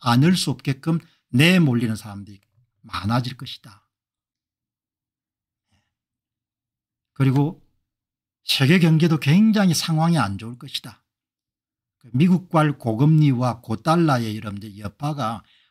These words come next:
엄청나게 주변 국가로 미칠 것이다. 이렇게 여러분들, 이렇게 박혜린 회장이 이야기하는 거지 않습니까? 짧은 이야기지만 본인이 그냥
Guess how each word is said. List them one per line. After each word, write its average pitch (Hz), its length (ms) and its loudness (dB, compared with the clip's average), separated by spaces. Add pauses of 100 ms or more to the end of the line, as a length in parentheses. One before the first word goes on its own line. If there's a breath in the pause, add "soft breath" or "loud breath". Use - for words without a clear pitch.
엄청나게 196 760 0
주변 131 280 0
국가로 120 340 -6
미칠 127 300 -8
것이다. - 400 -18 (200)
이렇게 196 400 2
여러분들, 139 440 2 (140 loud breath)
이렇게 139 260 -4
박혜린 151 520 0
회장이 135 500 0 (380)
이야기하는 135 500 2
거지 107 160 -4
않습니까? - 580 -18 (500)
짧은 220 420 2
이야기지만 123 600 2
본인이 170 360 4
그냥 143 260 2